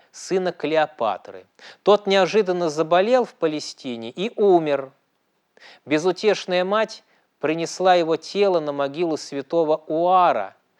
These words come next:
и обратилась к нему с мольбой о воскресении, напоминая о том, как она и ее отрок ранее служили мученику.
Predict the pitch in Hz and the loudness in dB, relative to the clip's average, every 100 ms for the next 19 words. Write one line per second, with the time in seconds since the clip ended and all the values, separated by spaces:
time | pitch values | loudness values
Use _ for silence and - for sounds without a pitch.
0 | _ _ - 135 147 165 156 - 208 170 | _ _ 0 2 4 2 0 0 0 0
1 | - 156 165 160 - 151 151 143 151 190 | -4 -10 -6 -6 -6 -4 -4 -4 0 2
2 | 185 147 - _ _ _ _ - 131 151 | 2 0 -10 _ _ _ _ -2 -2 -2
3 | - 170 170 - 208 185 143 120 120 - | -6 -6 -6 -2 2 2 0 -6 -8 -8
4 | 135 147 156 151 147 143 185 190 165 135 | -8 -6 -2 0 2 0 0 0 0 -8
5 | _ _ _ _ _ _ _ _ _ _ | _ _ _ _ _ _ _ _ _ _
6 | 160 156 - - 151 156 180 170 143 - | 0 0 -2 -4 -4 0 0 2 -2 -6
7 | 127 131 139 143 - 170 180 - 139 120 | -10 -6 -2 -4 0 2 2 0 -4 -4
8 | - _ _ _ - 135 165 160 151 139 | -10 _ _ _ -4 2 2 2 -2 -4
9 | 127 _ _ - - 147 156 120 156 202 | -6 _ _ -18 -8 -4 -4 -2 -2 0
10 | 175 139 110 _ _ _ 123 139 123 - | 0 0 -2 _ _ _ -8 -6 -6 -8
11 | 104 101 - 95 | -14 -18 -18 -20